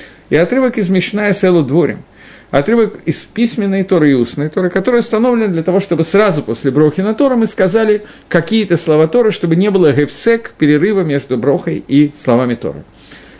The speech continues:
И в Мишне из трактата П, о которой мы говорим, "Эло Дворим", написано: "Вот вещи, которые человек кушает их плоды в этом мире, а основная награда, сама награда, остается у него в Олам Аба".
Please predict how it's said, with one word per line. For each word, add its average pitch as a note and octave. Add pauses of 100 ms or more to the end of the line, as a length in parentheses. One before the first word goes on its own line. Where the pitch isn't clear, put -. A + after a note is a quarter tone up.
(160)
И A3 (120)
в A#2
Мишне G#3
из C#3
трактата D#3+
П, F#3+
о -
которой C3
мы C3
говорим, D3+
"Эло A#2
Дворим", F#3+
написано: G3 (420)
"Вот D3+
вещи, A3+
которые D3+
человек G3 (140)
кушает F3+
их C3+
плоды C#3 (420)
в G#2
этом C#3+
мире, G#3+ (480)
а D3
основная G#3
награда, B2 (140)
сама D3
награда, F#2+
остается A#3
у -
него G3+
в -
Олам F3+
Аба". A#2+